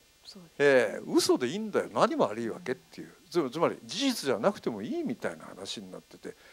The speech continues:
Speaker 2: それが今アメリカから起きてきてるんですよ。
Speaker 1: うん。
Speaker 2: で、それって、あの、もうこう相当大きな変化だというふうに僕は思って、思いながらいるんですがね。じゃあその様子を見て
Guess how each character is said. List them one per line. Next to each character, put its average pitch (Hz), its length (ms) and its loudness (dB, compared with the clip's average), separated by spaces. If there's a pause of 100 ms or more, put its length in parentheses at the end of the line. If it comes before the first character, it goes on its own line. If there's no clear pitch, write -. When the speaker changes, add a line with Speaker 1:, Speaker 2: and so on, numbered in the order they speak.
(280)
Speaker 2:
そ 185 160 6
れ 233 100 12
が 233 240 10
今 185 260 4 (140)
ア - 160 -10
メ - 100 -2
リ 196 80 -2
カ 262 140 -4
か 262 120 0
ら 233 180 6
起 - 100 -12
き - 40 -14
て - 60 -8
き - 80 -12
て 123 100 -4
る 87 60 -6
ん - 40 -20
で - 60 -20
す - 80 -20
よ。 - 140 -20
Speaker 1:
う 196 40 -18
ん。 185 180 -14 (1120)
Speaker 2:
で、 120 80 -2
そ 113 180 -4 (100)
れ 156 80 4
っ - 20 0
て、 147 400 4
あ 135 80 6
の、 127 320 4
も 135 100 -6
う - 20 -18
こ 117 120 -6
う 104 40 -6
相 160 280 -2
当 175 240 6
大 170 80 2
き 165 100 -8
な 117 100 -2
変 110 280 -10
化 101 420 -6
だ 110 100 -4
と 117 120 -10
い 110 60 -4
う - 20 -8
ふ 110 60 -10
う 120 60 -8
に 95 140 -10 (560)
僕 95 240 -8
は 135 120 8
思 107 200 -2
っ - 20 -8
て、 92 600 -6
思 113 220 -8
い 131 60 -8
な 135 100 -2
が 117 100 -4
ら 90 60 -8
い - 20 -16
る 98 60 -16
ん 117 80 -14
で 110 100 -14
す - 80 -18
が - 120 -18
ね。 110 260 -10 (380)
じ 151 140 4
ゃ 202 120 10
あ 127 140 2 (260)
そ - 160 -10
の 180 160 0
様 180 260 4
子 180 160 0
を 180 120 4
見 180 120 -6
て 123 240 2